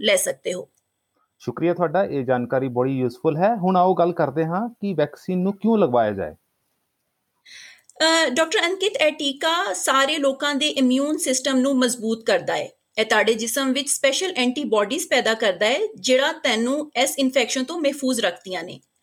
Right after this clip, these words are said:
Speaker 1: ਤੇ ਇਹੋ ਵਾਹ ਤਰੀਕਾ ਹੈ, ਜਿਹਨੂੰ ਕਰਕੇ ਤੁਸੀਂ ਆਪਣੇ ਆਪ ਨੂੰ, ਆਪਣੇ ਪਿਆਰਿਆਂ ਨੂੰ ਤੇ ਸਾਰੇ ਇਰਦ ਗਿਰਦ ਬਰਾਦਰੀ ਵਾਲਿਆਂ ਨੂੰ ਇਸ infection ਤੋਂ ਬਚਾ ਸਕਦੇ ਹੋ।
Speaker 2: ਕਿਆ ਇਹ ਕਹਿਣਾ ਸਹੀ ਹੈ ਕਿ ਕੋਵਿਡ ਨਾਈਨਟੀਨ ਬਿਮਾਰੀ seasonal flu ਜਿੰਨੀ ਹੀ ਗੰਭੀਰ ਹੈ?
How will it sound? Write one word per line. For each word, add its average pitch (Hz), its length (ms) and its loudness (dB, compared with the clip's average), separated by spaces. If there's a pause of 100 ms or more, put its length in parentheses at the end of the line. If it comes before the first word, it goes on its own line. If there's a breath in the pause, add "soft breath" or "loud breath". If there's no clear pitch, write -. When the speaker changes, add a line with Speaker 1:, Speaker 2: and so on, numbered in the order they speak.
(340 loud breath)
Speaker 1:
ਤੇ 381 60 2
ਇਹੋ 359 440 2
ਵਾਹ 320 200 2
ਤਰੀਕਾ 277 440 0
ਹੈ, 254 340 2
ਜਿਹਨੂੰ 262 300 2
ਕਰਕੇ 254 300 0
ਤੁਸੀਂ 254 280 -2
ਆਪਣੇ 233 240 -2
ਆਪ 190 260 0
ਨੂੰ, 262 360 0
ਆਪਣੇ 269 280 0
ਪਿਆਰਿਆਂ 214 480 0
ਨੂੰ 285 240 -2
ਤੇ 359 100 -4
ਸਾਰੇ 339 380 0
ਇਰਦ 269 360 -2
ਗਿਰਦ 247 280 0
ਬਰਾਦਰੀ 214 420 2
ਵਾਲਿਆਂ 208 360 2
ਨੂੰ 285 220 -2
ਇਸ 240 160 0
infection 240 480 -2
ਤੋਂ 294 140 -4
ਬਚਾ 220 280 2
ਸਕਦੇ - 400 -4
ਹੋ। - 100 -12 (1400)
Speaker 2:
ਕਿਆ 180 160 4
ਇਹ 180 420 4
ਕਹਿਣਾ 165 280 2
ਸਹੀ 180 320 0
ਹੈ 208 100 2
ਕਿ 220 120 -4
ਕੋਵਿਡ 175 340 2
ਨਾਈਨਟੀਨ 170 360 0
ਬਿਮਾਰੀ 151 360 2
seasonal 151 500 0
flu 156 340 2
ਜਿੰਨੀ 151 260 -2
ਹੀ 180 140 0
ਗੰਭੀਰ 160 360 2
ਹੈ? 185 200 0